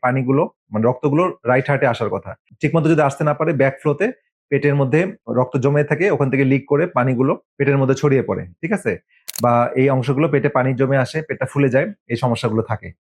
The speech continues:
এবং আমাদের, আহ, ডান পাশের লিভারটা বড় হয়ে যায়, এই সিম্পটম গুলো থাকে। তো এই সিম্পটম গুলো যেগুলো বললাম, দশটা সিম্পটম, এগুলো যদি আপনাদের মধ্যে থাকে, আহ, অনতি বিলম্বে দেরি না করে চিকিৎসকের শরণাপন্ন হবেন এবং আপনারা পরামর্শ নিবেন, হার্ট ফেলিওর আছে কিনা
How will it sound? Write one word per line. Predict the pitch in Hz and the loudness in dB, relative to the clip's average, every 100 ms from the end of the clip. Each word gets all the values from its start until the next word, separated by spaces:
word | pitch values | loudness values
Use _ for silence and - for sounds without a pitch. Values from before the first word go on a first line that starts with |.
| - | -2
এবং | 117 123 120 | 0 2 2
আমাদের, | 117 117 120 | 2 2 0
আহ, | 113 | 0
ডান | 113 120 120 | 2 0 0
পাশের | - 123 | -2 0
লিভারটা | 127 135 131 | 2 2 0
বড় | 127 127 | 0 2
হয়ে | 131 123 | 2 2
যায়, | 117 117 - _ _ | 0 -2 -8 _ _
এই | 113 | -8
সিম্পটম | 120 107 113 | -6 -4 -2
গুলো | 104 | -4
থাকে। | 101 98 87 - - | -6 -10 -14 -12 -4
তো | 151 | 0
এই | 151 | 0
সিম্পটম | 147 160 175 | 0 0 0
গুলো | 165 | 2
যেগুলো | 170 160 147 | 2 2 2
বললাম, | 147 147 117 | 2 2 0
দশটা | 117 - | -2 -4
সিম্পটম, | 120 117 104 95 _ _ | -8 -6 -6 -8 _ _
এগুলো | 123 143 | -2 2
যদি | 151 | 2
আপনাদের | 151 143 143 | 0 0 -2
মধ্যে | 143 | -2
থাকে, | 127 135 147 156 - _ | -2 -2 -2 -6 -12 _
আহ, | 107 | -6
অনতি | 107 120 131 135 | -2 0 0 2
বিলম্বে | 135 135 135 | 2 2 2
দেরি | 123 127 | 2 2
না | 131 | 0
করে | 127 127 139 127 | 0 -2 -4 -6
চিকিৎসকের | 117 123 123 | -6 -4 -4
শরণাপন্ন | 127 127 127 127 | -2 -2 -2 -2
হবেন | 117 117 185 - _ _ - | -2 -2 -4 -8 _ _ -4
এবং | 110 113 | 0 2
আপনারা | 110 120 | 2 0
পরামর্শ | 120 123 123 - | 2 0 0 -2
নিবেন, | 123 131 160 | -4 -2 -2
হার্ট | 117 - | -2 -2
ফেলিওর | 120 113 | 0 0
আছে | 110 | 0
কিনা | 113 120 | -4 -4